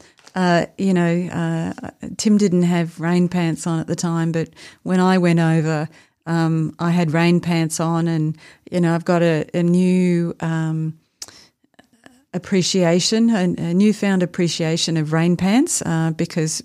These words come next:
pretty much, um, by the time they dried out, uh,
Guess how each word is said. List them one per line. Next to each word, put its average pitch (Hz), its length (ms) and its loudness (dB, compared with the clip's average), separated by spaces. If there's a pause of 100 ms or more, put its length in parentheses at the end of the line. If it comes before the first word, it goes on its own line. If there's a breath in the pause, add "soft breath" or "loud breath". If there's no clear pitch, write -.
(720)
pretty 196 260 2
much, 170 480 -2 (600 loud breath)
um, 160 580 0 (300)
by 170 100 0
the 170 80 4
time 175 280 2
they 160 140 2
dried 156 380 0
out, 156 420 0
uh, 147 380 -2